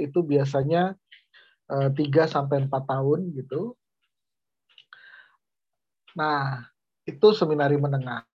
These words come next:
Lalu setelah mereka selesai, maka mereka bisa kemudian masuk ke kongregasi, tarekat, atau serikat hidup bakti lainnya, atau melamar ke sebuah keuskupan.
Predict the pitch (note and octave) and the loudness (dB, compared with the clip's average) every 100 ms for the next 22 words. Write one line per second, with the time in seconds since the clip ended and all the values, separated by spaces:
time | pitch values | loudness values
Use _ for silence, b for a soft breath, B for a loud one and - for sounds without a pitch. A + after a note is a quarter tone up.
0 | - B B _ _ _ C#3 C3 E3 G3+ | -20 B B _ _ _ 0 6 10 10
1 | F#3+ D#3+ - D3+ D3 C#3+ D3 D3 C#3 C#3+ | 8 4 -4 0 4 4 2 0 0 0
2 | C#3 C#3+ C#3 F#3 G#3 E3 C#3 F3 F3+ C3+ | 0 -2 0 2 2 0 0 0 0 -2
3 | C#3 E3+ F#3 - b b b b b - | -2 -2 -4 -10 b b b b b -10
4 | C#3 C#3 - G#3 G#3+ D3+ C#3 C#3+ E3 F3 | -8 -4 0 0 0 -4 0 4 4 2
5 | D3 C#3 - F3+ F3+ _ _ F3 F#3 F#3+ | 0 -2 -2 -4 -4 _ _ 2 2 0
6 | E3+ C#3 C#3 C3+ C3 C3 - D#3+ E3+ E3+ | -2 -2 -2 -2 -2 -6 -4 0 2 2
7 | E3+ - C3 C3 C3 - D#3 D#3+ D#3+ _ | 0 -2 -2 -2 -4 -2 2 2 2 _
8 | - - D3 C#3 C3+ C3+ C3+ - C#3 C#3+ | -20 -12 -8 -2 -2 -2 -4 0 2 2
9 | C#3 C#3 C3+ C3 B2 - C#3 C3+ C3+ C3 | 0 0 -2 -2 -6 -2 0 0 0 -4
10 | C3 D#3 F#3 G3 C#3 D#3 F#3+ G#3+ A3 B | -4 -2 -2 -2 -2 4 6 4 0 B
11 | B B B C#3+ C#3+ C#3+ D#3+ E3+ D#3 D#3 | B B B 2 2 4 2 0 2 0
12 | D#3 C#3 C3 C3+ - - - F3+ D#3+ A2+ | 0 -2 -2 -2 -6 -6 -2 4 4 2